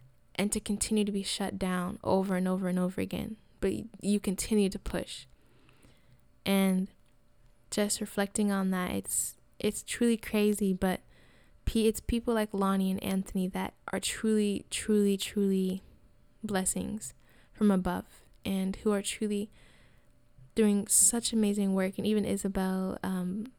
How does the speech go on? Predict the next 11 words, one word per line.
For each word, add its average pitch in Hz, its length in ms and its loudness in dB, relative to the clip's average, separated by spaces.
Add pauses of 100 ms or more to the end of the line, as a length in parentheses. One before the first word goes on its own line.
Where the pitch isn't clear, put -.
(140)
and 190 340 -2 (880)
just - 300 -2 (480)
everyone, 190 480 0 (240)
<laughs> - 240 -18
everyone 202 400 0
a 190 60 0
part 185 200 -4
of 180 100 -2
N 185 120 -4
M 185 140 -4
T. 190 340 -6